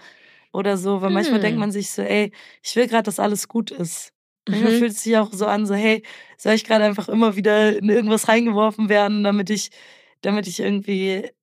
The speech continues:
Speaker 1: damit ich neue Songs schreibe. <laughs> Weißt du, was
Speaker 2: Ja,
Speaker 1: ich
Speaker 2: so Leiden für Inspiration.
Speaker 1: Ja, und vielleicht manifestiere ich auch Leiden, dass ich mich selbst ins Leiden bringe, aber, ähm,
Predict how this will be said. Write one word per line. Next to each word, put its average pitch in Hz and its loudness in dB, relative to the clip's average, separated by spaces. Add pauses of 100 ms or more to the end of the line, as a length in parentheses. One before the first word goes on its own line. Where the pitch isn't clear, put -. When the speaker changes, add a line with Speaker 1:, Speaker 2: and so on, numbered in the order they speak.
(880)
Speaker 1:
damit 202 0
ich 175 -8
neue 208 2
Songs 202 -4
schreibe. 175 0
<laughs> - -10
Weißt - -6
du, 233 2
was 226 2
Speaker 2:
Ja, 254 6
Speaker 1:
ich 233 -2
Speaker 2:
so 240 6
Leiden 269 6
für 294 6
Inspiration. 247 4 (100)
Speaker 1:
Ja, 277 4
und 226 0
vielleicht 220 0
manifestiere 214 0
ich 294 -2
auch 190 -2
Leiden, 175 2
dass 202 0
ich 196 -4
mich 196 -4
selbst 208 -2
ins 196 -4
Leiden 190 0
bringe, 208 -4
aber, 175 0 (680)
ähm, 180 -2